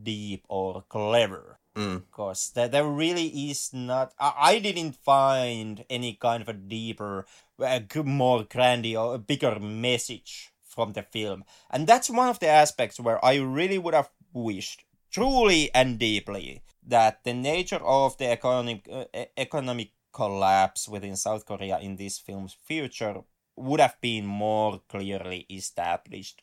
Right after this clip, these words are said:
Speaker 1: and explained. And I feel that that is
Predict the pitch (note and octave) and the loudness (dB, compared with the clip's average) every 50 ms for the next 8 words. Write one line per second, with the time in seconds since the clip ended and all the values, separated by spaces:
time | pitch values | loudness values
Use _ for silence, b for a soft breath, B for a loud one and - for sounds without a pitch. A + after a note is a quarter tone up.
0 | _ F#2+ G2 - - C2 - - - _ - D#2+ F2 F#2+ B1+ B1 C#2+ D#2 - - | _ -12 -12 -12 -12 -14 -14 -14 -14 _ -14 -12 -12 -12 -12 -14 -16 -18 -20 -20
1 | _ _ _ - C3 C3+ C#3 C#3 C#3+ C#3 - _ _ _ - D3 D3+ D#3+ E3+ F#3 | _ _ _ -2 0 2 2 2 0 -4 -8 _ _ _ 6 10 10 10 10 8
2 | G3+ G#3+ G3+ - A3 G#3+ G3+ G3 E3+ D#3 D3 C#3 - _ E3+ F3 F#3+ G3+ - - | 6 2 -2 -4 -4 -2 -2 2 4 6 6 6 4 _ 6 8 8 8 6 2
3 | - E3+ E3+ E3 - | -4 -4 -4 -4 -6